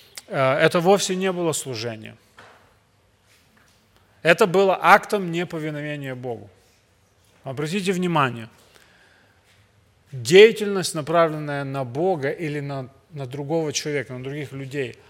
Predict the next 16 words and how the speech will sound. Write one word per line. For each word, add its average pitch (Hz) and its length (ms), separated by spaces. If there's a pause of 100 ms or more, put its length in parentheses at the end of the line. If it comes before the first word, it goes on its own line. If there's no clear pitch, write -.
(100)
она 180 760 (240)
является 160 840 (160)
актом 175 600 (180)
неповиновения 139 1080 (500)
Богу 120 480 (360)
в 123 140
этом 135 260
случае. - 600 (1080)
Давайте, 202 540 (720)
братья 170 320
и 156 40
сестры, 160 420
мы 143 200
спросим 135 500
себя, 113 480 (1080)
ам, 139 500